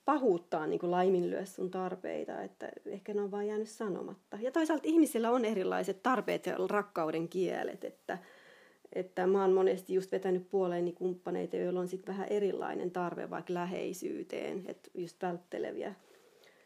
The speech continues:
vältteleviä ihmisiä, mut jos tässäkin olisi, niinku, tarpeen ilmaisu olisi vapauttanut sen tukoksen, ja sit tulee semmonen resentment, ris-, semmonen, ö, passiivis-aggressiivinen ja semmonen vihamielinen energia siihen kumppaniin ja sun välille, kun sä et ilmaise niitä.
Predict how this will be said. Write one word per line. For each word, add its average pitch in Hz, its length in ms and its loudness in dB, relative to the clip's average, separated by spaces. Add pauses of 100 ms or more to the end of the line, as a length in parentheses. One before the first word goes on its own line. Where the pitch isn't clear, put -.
(340)
vältteleviä 220 540 4
ihmisiä, 220 400 2
mut 208 140 -2
jos 285 120 -4
tässäkin 330 380 0
olisi, 240 120 -2
niinku, 240 140 -2
tarpeen 285 460 4
ilmaisu 196 460 2
olisi 170 200 -4
vapauttanut 180 920 -4 (140)
sen 180 240 2
tukoksen, 170 580 0
ja 170 80 0
sit 175 160 -8
tulee 185 180 2
semmonen 180 260 4
resentment, 175 800 0
ris-, 180 500 -6
semmonen, 170 320 -2 (680)
ö, - 460 -4
passiivis-aggressiivinen 175 1300 0
ja 175 60 -2
semmonen 175 560 -2
vihamielinen 175 840 0
energia - 480 -4
siihen 170 260 -6
kumppaniin - 520 -4
ja 185 60 -8
sun 185 220 0
välille, 185 360 0
kun 196 140 -10
sä 208 80 -2
et 208 120 -6
ilmaise 175 440 0
niitä. - 360 -6